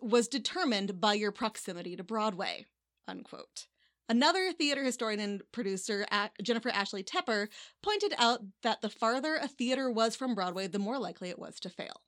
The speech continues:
Once the Civil War ended, touring productions became more common. They weren't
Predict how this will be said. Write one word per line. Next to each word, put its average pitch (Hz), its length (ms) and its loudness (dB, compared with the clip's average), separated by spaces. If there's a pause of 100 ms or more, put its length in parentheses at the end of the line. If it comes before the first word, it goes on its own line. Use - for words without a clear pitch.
(260)
Once 277 320 2
the 403 140 -4
Civil 349 360 -2
War 220 240 -2
ended, 170 440 -8 (440)
touring 339 400 0
productions 220 520 -2
became 202 280 -8
more 190 160 -6
common. 226 440 -2 (280)
They 285 180 4
weren't 415 280 2